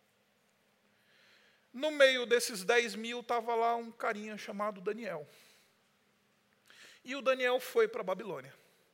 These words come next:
E chegou lá, ele f-, entrou num processo de imersão cultural, religiosa, espiritual,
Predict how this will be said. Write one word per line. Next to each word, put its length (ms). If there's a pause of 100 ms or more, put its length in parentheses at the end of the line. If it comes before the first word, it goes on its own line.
(1300)
E 120
chegou 460
lá, 360
ele 440
f-, 720
entrou 560
num 240
processo 960
de 160
imersão 880
cultural, 1040
religiosa, 1300
espiritual, 1200